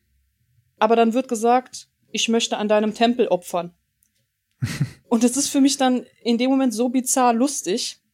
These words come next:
Speaker 1: dass, dass dann, obwohl er eigentlich ja so drastisch schreiben will, er nicht so ganz aus seiner Haut raus kann. Also wer sich jetzt vorstellt, dass das in irgendeiner Art und Weise vergleichbar wäre mit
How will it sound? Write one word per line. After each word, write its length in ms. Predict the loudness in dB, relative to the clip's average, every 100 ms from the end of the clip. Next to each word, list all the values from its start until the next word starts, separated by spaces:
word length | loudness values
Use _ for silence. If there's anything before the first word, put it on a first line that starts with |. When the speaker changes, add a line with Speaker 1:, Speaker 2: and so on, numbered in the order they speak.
| _ _
Speaker 1:
dass, 200 | -6 -2
dass 200 | -4 0
dann, 300 | 0 0 -4 -12 _ _ _ _ _ _
obwohl 380 | -2 -2 0 0
er 160 | 0 2
eigentlich 520 | 2 2 0 -2 2
ja 160 | 2 2
so 400 | 0 -2 -2 -4
drastisch 500 | -6 -4 -4 -2 -4
schreiben 400 | -2 -2 -2 0
will, 280 | 0 0 -2 -8 _ _ _
er 120 | -2 0
nicht 180 | 2
so 80 | 0
ganz 160 | 0 0
aus 100 | 2
seiner 280 | 2 0 2
Haut 240 | 2 2
raus 200 | -2 -4
kann. 240 | -4 -10 -10 _ _ _ _ _
Also 320 | 0 0 0 0
wer 120 | 0
sich 160 | 0
jetzt 200 | -2 -2 0
vorstellt, 560 | 0 0 2 2 0 _
dass 200 | -2 -2
das 440 | 0 -2 -2 -6 -10 _ _ _
in 140 | -6
irgendeiner 340 | 0 2 2 2
Art 120 | 0
und 100 | 2
Weise 220 | 0 0
vergleichbar 640 | -4 -4 0 0 0 -2 2
wäre 300 | 0 0 -2
mit 240 | -4 -6